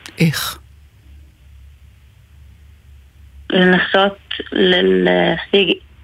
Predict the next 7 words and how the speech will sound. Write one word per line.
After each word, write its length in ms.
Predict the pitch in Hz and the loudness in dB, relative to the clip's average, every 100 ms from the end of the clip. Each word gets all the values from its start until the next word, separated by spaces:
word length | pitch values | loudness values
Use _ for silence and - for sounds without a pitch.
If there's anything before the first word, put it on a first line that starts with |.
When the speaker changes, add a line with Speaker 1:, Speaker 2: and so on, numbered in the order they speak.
| - | -6
Speaker 2:
מידע 720 | 190 190 175 160 185 190 208 220 | 0 0 0 0 0 2 2 2
ממקומות 880 | 214 196 180 - 180 185 190 226 247 - - | 2 2 0 -4 0 2 4 2 0 -8 -4
על, 280 | - 180 175 | -2 0 0
אה, 260 | 170 170 | 0 0
מיקומים 680 | 175 170 - 185 180 190 196 | 0 -2 -2 0 2 2 0
שלה, 420 | - 208 214 226 233 233 - - - - - - _ - - - - | 0 0 2 2 -2 -6 -20 -20 -20 -20 -20 -20 _ -20 -20 -16 -6
אה, 160 | 185 | -4